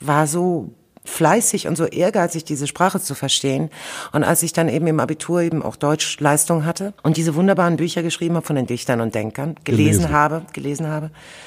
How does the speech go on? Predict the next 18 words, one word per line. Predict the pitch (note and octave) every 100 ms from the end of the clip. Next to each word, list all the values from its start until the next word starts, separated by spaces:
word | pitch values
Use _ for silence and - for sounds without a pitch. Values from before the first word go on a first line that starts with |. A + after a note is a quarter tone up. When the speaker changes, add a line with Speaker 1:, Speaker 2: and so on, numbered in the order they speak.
| - -
Speaker 2:
Ach, | -
Speaker 1:
dann | C3 C3+
Speaker 2:
du |
hast | E3+ -
Faust | - B2 -
geschrieben? | D#3+ - F#3 E3
Speaker 1:
Nein. | C#3 C#3 G#3 A#3 D#3+ G#3 F3+ - E3
<laughs> | - -
Aber | F3+
dass | F3+ G#3
ich | F#3+
sie | G3+
gelesen | F#3+ A3 A#3 G#3
habe | F#3+ F3
und | D3+
dann, | D#3+ D3+
Speaker 2:
Ja. | - - - - -
Speaker 1:
dann | D#3+